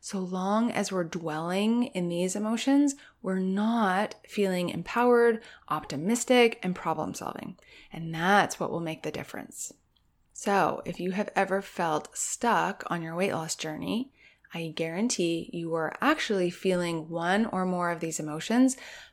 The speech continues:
but maybe you weren't even aware of it. So when you think you are stuck or you find yourself feeling one of these emotions, it's a signal that it's time for some thought work,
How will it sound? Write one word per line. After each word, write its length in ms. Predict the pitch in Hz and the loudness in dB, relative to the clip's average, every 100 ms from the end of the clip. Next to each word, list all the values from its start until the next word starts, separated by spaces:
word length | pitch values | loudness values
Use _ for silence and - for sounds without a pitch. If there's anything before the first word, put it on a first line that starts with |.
| - | -2
but 180 | 180 | 0
maybe 220 | 196 196 208 | 2 2 4
you 140 | 214 | 2
weren't 160 | 202 190 | 2 0
even 200 | 180 170 | 0 -4
aware 280 | 151 131 | -6 -6
of 80 | - | -6
it. 160 | - - _ _ - | -8 -10 _ _ -10
So 320 | - 180 160 | 0 2 2
when 220 | - 175 | -2 -4
you 140 | 165 | -4
think 400 | 170 - 262 302 | -6 4 4 6
you 100 | 320 | 2
are 100 | 311 | 0
stuck 540 | 311 - 160 175 - - - - - - | -2 2 4 4 0 -14 -20 -20 -20 -4
or 380 | 208 226 190 180 | 4 6 6 4
you 160 | 196 | 0
find 260 | 190 180 190 | 0 -2 -2
yourself 320 | 214 214 190 | 0 0 -2
feeling 360 | - 277 294 202 | 2 6 6 6
one 120 | 175 | 2
of 120 | 165 | -2
these 180 | 165 160 | -4 -4
emotions, 640 | 160 151 - 147 170 202 - - - - | -6 -6 -8 -6 -6 -8 -12 -20 -20 -6
it's 160 | 196 190 | -4 -4
a 100 | 175 | -6
signal 640 | - - 254 196 165 160 | -2 2 4 4 0 -2
that 140 | 165 160 | -2 -6
it's 180 | 156 | -8
time 460 | - - 185 196 196 | -10 -6 0 0 0
for 360 | - 175 170 170 | -2 0 0 0
some 420 | - 165 165 156 - | -4 -4 -6 -8 -8
thought 280 | - 165 - | 0 0 0
work, 380 | - - - | -4 -4 -10